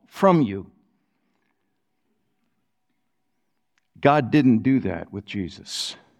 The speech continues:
God did not spare his own son. As a matter of fact,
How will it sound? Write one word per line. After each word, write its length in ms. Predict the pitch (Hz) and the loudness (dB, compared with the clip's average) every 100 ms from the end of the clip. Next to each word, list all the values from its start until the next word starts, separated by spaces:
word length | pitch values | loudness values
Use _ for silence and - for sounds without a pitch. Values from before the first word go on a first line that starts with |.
| _ _ _ _ _ _ _ _ _ _ | _ _ _ _ _ _ _ _ _ _
God 320 | 165 165 143 | 4 4 4
did 240 | 156 165 | 2 2
not 480 | 147 160 151 120 127 - _ _ _ _ | 4 4 4 2 -6 -18 _ _ _ _
spare 800 | - - - 160 127 80 73 - _ _ _ _ _ _ _ _ | -8 -8 -2 -2 0 -4 -10 -18 _ _ _ _ _ _ _ _
his 280 | 165 151 - | 2 2 0
own 540 | 147 151 143 117 107 - _ _ | 2 4 4 4 0 -4 _ _
son. 440 | - - 170 101 - _ _ _ _ _ _ _ _ _ _ | -12 -6 -6 -6 -10 _ _ _ _ _ _ _ _ _ _
As 160 | - 160 | 2 4
a 20 | |
matter 240 | 180 185 | 4 4
of 80 | 170 | 4
fact, 460 | - 190 180 - | 4 4 4 0